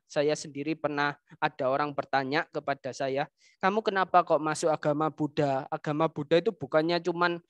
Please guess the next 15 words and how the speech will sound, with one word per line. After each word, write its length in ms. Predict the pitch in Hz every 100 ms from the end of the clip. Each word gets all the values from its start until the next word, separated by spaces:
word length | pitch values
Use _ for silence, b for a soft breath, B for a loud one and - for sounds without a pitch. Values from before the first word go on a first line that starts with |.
| b b
mengajari 480 | 185 180 175 151 160
tentang 300 | 165 170 160
penderitaan 880 | 165 151 147 139 151 147 175 170 151
aja." 240 | - 123 - _ -
Nah, 240 | 131 110
sebenarnya 480 | - 151 143 139 180
kalau 240 | 165 151
kita 320 | 156 151 151 151
mau 320 | 151 156 156 -
mempelajari 720 | 170 160 160 156 - 143 151 156
lebih 240 | - 143
lanjut, 400 | 135 127 170 233 _ _ _ _ _ _ _ _ _ -
penderitaan 720 | 170 143 151 - 165 208 190
ada 320 | 160 - 156
memang, 480 | 170 131 135 151